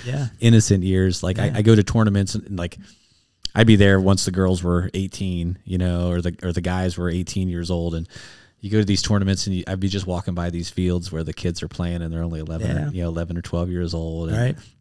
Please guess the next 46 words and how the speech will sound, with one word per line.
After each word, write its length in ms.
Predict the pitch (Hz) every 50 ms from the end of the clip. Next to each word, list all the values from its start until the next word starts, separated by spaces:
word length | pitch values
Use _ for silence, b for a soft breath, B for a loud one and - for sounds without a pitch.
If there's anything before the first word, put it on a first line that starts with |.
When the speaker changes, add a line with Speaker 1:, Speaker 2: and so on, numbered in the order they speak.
| _
Speaker 2:
I'd 140 | - 87 92
just 140 | 95 90 -
sit 140 | - 95 -
there 180 | 92 90 87
and 80 | 87 87
watch 340 | 87 90 87 98 98 - -
and 60 | 69
I'd 20 |
be 60 | 71
like, 140 | 71 - -
"Man, 480 | - - - - 90 - - - 90 92
what 120 | 107 117
I 60 | 110
wouldn't 220 | 92 92 90 90 85
give 120 | 87 85
just 200 | - - - -
to 40 | 120
Speaker 1:
Yeah, 80 | 143 151
Speaker 2:
go 60 | 135
Speaker 1:
I 60 | 139
could 140 | - - -
tell. 100 | 185 180
Speaker 2:
back 60 | 139 -
Speaker 1:
So 100 | - 147
Speaker 2:
and 80 | 135
Speaker 1:
all 160 | 143 165 196 214
of 100 | 190 190
you 120 | 190 185
dads 380 | 147 147 147 151 151 151 131 131
that 80 | 131
are 20 | 120
Speaker 2:
coach 80 | 110
these 140 | 139 - -
Speaker 1:
listening 180 | 151 147 151 151
out 80 | 151 -
Speaker 2:
kids 140 | - 170
Speaker 1:
there, 100 | 165 160 165 165
Speaker 2:
again 120 | 165 -
when 100 | - 90
they're 120 | 87 87 90
this, 200 | 92 90 - -
they 160 | - 98 92
were 80 | 87 90
this 220 | 87 90 - -
age." 420 | 85 78 80 80 90 - - - _ _ _ _ _ _ _ _ _ _
Speaker 1:
they, 520 | - 120 131 147 160 170 170 160 160 -